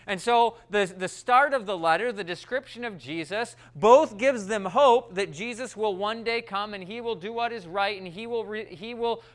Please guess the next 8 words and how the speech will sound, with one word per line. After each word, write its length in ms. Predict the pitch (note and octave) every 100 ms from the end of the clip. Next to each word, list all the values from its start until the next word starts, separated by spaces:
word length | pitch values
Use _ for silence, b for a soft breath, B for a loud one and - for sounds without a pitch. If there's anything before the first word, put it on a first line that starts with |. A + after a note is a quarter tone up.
| _
uh, 260 | F#3+ F#3 F3 -
protect 420 | G3 - A#3 B3
his 140 | A#3+ -
people, 320 | G3+ G3+ G#3+
he 140 | G3
will 140 | G#3 E3+
judge 380 | F3+ A#3 G#3 D#3
evil, 400 | G3+ G3+ A3 A#3+